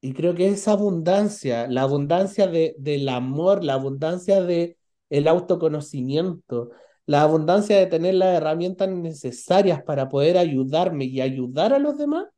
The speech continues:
creo que eso es mucho más abundante y es mucho más provechoso que lo otro que podamos tener. De, de que, como decías tú, de que nos juzguen por la casa que tenemos, por el auto que tenemos, por la ciudad en donde vivamos.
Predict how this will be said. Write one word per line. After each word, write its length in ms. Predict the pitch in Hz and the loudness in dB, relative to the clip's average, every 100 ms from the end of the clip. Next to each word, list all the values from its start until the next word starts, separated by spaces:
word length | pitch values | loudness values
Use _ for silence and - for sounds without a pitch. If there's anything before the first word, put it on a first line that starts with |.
| _ _ _ _ _ _ | _ _ _ _ _ _
creo 240 | 156 165 | -2 0
que 140 | 160 | -2
eso 160 | 170 170 | -4 -2
es 40 | |
mucho 320 | 139 151 160 190 | -4 -4 -2 0
más 280 | 190 190 185 | 2 2 2
abundante 760 | 185 156 147 156 202 214 - 254 | 0 -4 -2 -2 -2 -4 -6 -6
y 100 | 147 | -4
es 60 | 139 | -2
mucho 280 | 160 175 185 | -2 -4 -6
más 180 | 175 - | -6 -6
provechoso 840 | 160 151 143 135 - 233 240 160 | -2 -2 -2 -6 -2 -2 -2 -6
que 120 | 147 | -2
lo 160 | 143 147 | -2 0
otro 240 | 156 156 | 0 -2
que 100 | 147 147 | -6 -4
podamos 400 | 139 135 131 - | -2 -2 -6 -8
tener. 380 | 120 110 110 _ _ _ _ _ | -10 -10 -14 _ _ _ _ _
De, 540 | 135 131 131 123 120 120 | 0 4 6 4 2 -2
de 680 | 120 127 120 117 117 113 107 | -4 -2 0 0 -2 -4 -6
que, 380 | - 117 117 113 | -6 -4 -4 -6
como 180 | 139 135 | -4 -2
decías 320 | 127 147 139 - | -2 -2 -6 -4
tú, 180 | 160 196 | 0 2
de 140 | 156 | 2
que 100 | 139 | -2
nos 140 | 123 123 | -6 -8
juzguen 420 | - 160 196 175 | -8 -4 -4 -2
por 120 | 165 | -2
la 220 | 139 131 | -2 -2
casa 340 | - 147 147 180 | -2 -4 -2 -4
que 80 | 170 | -4
tenemos, 480 | 143 139 185 175 143 | -8 -4 -2 -4 -6
por 160 | 139 | -6
el 160 | 123 117 | -4 -2
auto 320 | 151 208 208 | -2 -2 -4
que 120 | 175 | -8
tenemos, 580 | 151 143 156 208 156 123 | -8 -6 -2 -2 -2 -4
por 420 | - 139 135 131 131 _ _ _ | -6 -2 -2 -4 -12 _ _ _
la 180 | 139 139 | -2 0
ciudad 320 | - 139 160 | 2 4 4
en 80 | 196 | 2
donde 240 | 196 180 | -2 -2
vivamos. 480 | 143 135 185 147 - | -2 0 -2 -4 -8